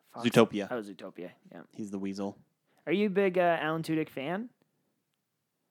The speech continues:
Speaker 2: I mean, I like him. I
Speaker 1: Yeah.
Speaker 2: know he's in, I still haven't finished Firefly.
Speaker 1: Yeah, he's in Firefly. I guess he's an iRobot. He might just be like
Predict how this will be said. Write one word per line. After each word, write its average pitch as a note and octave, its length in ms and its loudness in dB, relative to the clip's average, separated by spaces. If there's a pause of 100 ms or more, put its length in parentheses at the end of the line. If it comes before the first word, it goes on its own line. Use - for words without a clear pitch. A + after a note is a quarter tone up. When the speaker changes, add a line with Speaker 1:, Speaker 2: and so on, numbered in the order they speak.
(1200)
Speaker 2:
I - 20 -2
mean, B2 100 2
I G#2+ 40 2
like G2+ 220 0
him. G#2 180 -2 (680)
I - 40 -6
Speaker 1:
Yeah. A#2+ 80 2
Speaker 2:
know A#2+ 80 4
he's A2+ 180 2
in, G#2+ 180 0
I A#2 140 0
still C3+ 240 6
haven't G#2+ 420 2
finished G2+ 240 -6
Firefly. G2 500 -2 (420)
Speaker 1:
Yeah, A2+ 120 -8
he's G#2+ 160 -12
in G#2 80 -16
Firefly. G2+ 680 -12 (200)
I A#2 40 -14
guess A2 140 -14
he's G#2+ 140 -18
an G2 100 -16
iRobot. A2 560 -14 (520)
He A2 120 -18
might G2+ 180 -14
just - 200 -18
be G2 160 -12
like C#2+ 200 -12